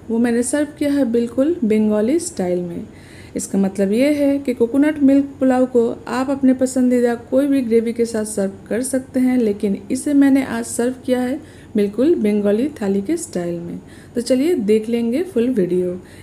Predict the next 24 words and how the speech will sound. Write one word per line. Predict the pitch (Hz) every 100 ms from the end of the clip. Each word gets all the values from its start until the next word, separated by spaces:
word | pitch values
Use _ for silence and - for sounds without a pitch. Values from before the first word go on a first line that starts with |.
| -
यहाँ | 220
पर | 214 220
मैंने | 220 214 233 277
दो | 196 196 269 - - - - 196
नारियल | 190 208 254 269
ले | 262
लिया | 254 262 262
है | 262 294 - - - -
और | 214
उसे | 269 262 311
बिल्कुल | 269 285 277 254 349 - - -
इस | - 285 -
तरीके | 277 269 269
से | 269
मैं | 254 311 254
grate | 202 214
कर | 226 233
लूँगी। | 233 233 226 294 - -
आप | 190 185
देख | 220 233
सकते | - 240 - 240
हैं | 233 285 - - -
ये | 208 202
बिल्कुल | 180 214 214 302